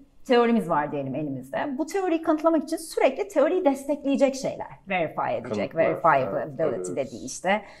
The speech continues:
Speaker 1: E, kanıtlanacak şeyler arıyoruz aslında. Sürekli yani zaten, e, bildiğimiz şeye destek arıyoruz diyelim, biliriz mesela. E, kanıt arıyoruz. Halbuki Popper'la gelen mesela bilim felsefesinde bir dönüşüm var. Popper,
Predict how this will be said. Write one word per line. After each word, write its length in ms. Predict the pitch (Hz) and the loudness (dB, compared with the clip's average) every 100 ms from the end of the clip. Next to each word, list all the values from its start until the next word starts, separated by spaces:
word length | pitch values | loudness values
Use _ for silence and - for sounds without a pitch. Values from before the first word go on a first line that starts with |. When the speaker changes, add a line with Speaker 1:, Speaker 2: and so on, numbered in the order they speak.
| - | -10
Speaker 1:
E, 200 | - 190 | 0 2
kanıtlanacak 840 | - 320 349 - 330 330 330 381 - | 6 6 6 6 8 8 4 0 2
şeyler 400 | 240 170 147 156 | 4 4 4 0
arıyoruz 440 | 147 127 139 - - | -2 -2 -4 0 2
aslında. 480 | 208 - 294 - | 2 0 -8 -8
Sürekli 400 | - 294 262 214 | -4 2 2 2
yani 500 | 180 165 233 311 233 - - - | -2 0 2 0 0 -8 -18 -10
zaten, 840 | 185 175 247 330 330 277 262 262 - - | 0 6 8 8 6 2 2 0 -2 -6
e, 300 | 202 196 185 | -2 0 2
bildiğimiz 560 | 214 208 254 285 - | 2 4 4 2 2
şeye 200 | - 247 | 0 0
destek 360 | 220 220 233 - | 0 -4 -4 -2
arıyoruz 380 | 139 110 - - | -4 -6 -12 -14
diyelim, 220 | 113 80 104 - | -16 -16 -20 -16
biliriz 540 | 151 139 - - - - | -12 -12 -12 -14 -18 -20
mesela. 460 | - - - - - - - - - | -18 -12 -8 -8 -10 -18 -20 -20 -6
E, 340 | 247 247 247 254 | -2 -2 -2 -2
kanıt 300 | - 311 - | 2 2 4
arıyoruz. 460 | - 185 170 277 - - | 2 2 0 -2 -6 2
Halbuki 680 | 320 466 480 - 208 294 - - - - | 4 4 2 -2 -2 -4 -8 -20 -20 4
Popper'la 360 | 269 277 403 262 | 6 6 6 4
gelen 320 | 175 151 143 | 4 2 2
mesela 240 | 135 165 | -2 0
bilim 200 | 165 226 | 2 2
felsefesinde 600 | 226 165 156 - 165 202 180 | 4 2 2 -2 -6 -2 -2
bir 100 | 160 | 0
dönüşüm 480 | 185 185 - 208 | 0 -2 -4 -4
var. 240 | 165 214 277 | -2 -2 2
Popper, 300 | 277 277 | 4 4